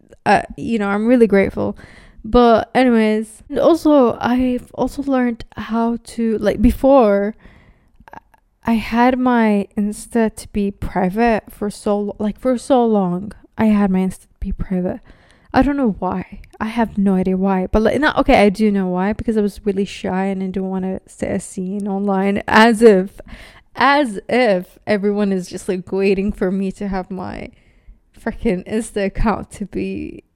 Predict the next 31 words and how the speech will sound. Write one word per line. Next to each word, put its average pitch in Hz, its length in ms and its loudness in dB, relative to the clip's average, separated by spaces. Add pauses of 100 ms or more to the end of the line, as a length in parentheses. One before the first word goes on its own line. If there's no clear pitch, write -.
(920)
<laughs> - 1120 -20
to 247 100 -4
be 233 180 4
public. 220 640 2
But 208 340 2
I, 269 220 6
no 240 460 -2
one 202 180 0
cares, 202 500 -2
no 202 140 -4
one 202 140 -4
cares. 202 340 -6
But 208 80 -4
anyways, 202 440 -6
I, 262 600 -2 (400)
I 226 100 0
kinda 320 440 0
did 226 280 0
it 254 120 2
as 214 160 0
a 208 60 -2
challenge 196 420 -4
for 202 100 -6
myself, 220 560 -4
and 220 100 -4
I 214 40 -2
was 208 160 -6
like, 202 360 -2 (600)
"Girl, 254 640 2
girl, 262 340 -2
listen, 196 600 -4